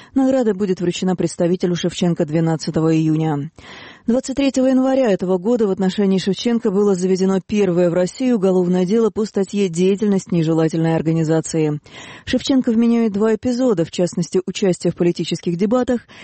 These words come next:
и организацию семинара для кандидатов в депутаты. Пятнадцатого мая, марта суд продлил ей домашний арест на три месяца. М В Д России предложило существенно увеличить федеральную базу Д Н К.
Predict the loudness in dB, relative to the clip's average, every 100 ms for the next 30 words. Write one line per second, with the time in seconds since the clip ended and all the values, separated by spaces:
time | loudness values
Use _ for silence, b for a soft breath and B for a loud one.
0 | B -2 0 2 2 2 0 0 -2 0
1 | 0 2 2 0 -2 -2 0 0 0 -2
2 | -4 -4 -4 -2 -2 0 0 -2 -4 -8
3 | B B B -2 0 -2 -2 0 2 2
4 | 2 2 0 0 0 0 0 -6 -4 -4
5 | -2 0 0 2 2 0 0 0 0 0
6 | -2 -2 0 0 -2 -4 -2 0 0 0
7 | 0 -2 -6 -4 -6 -8 _ _ _ _
8 | _ _ _ _ _ _ _ _ _ _
9 | _ -20 B B B B -2 0 2 2
10 | 0 0 0 -2 2 2 2 0 2 0
11 | 0 -2 0 -2 0 0 2 2 2 0
12 | -2 -4 0 2 2 2 0 0 0 0
13 | 0 0 0 0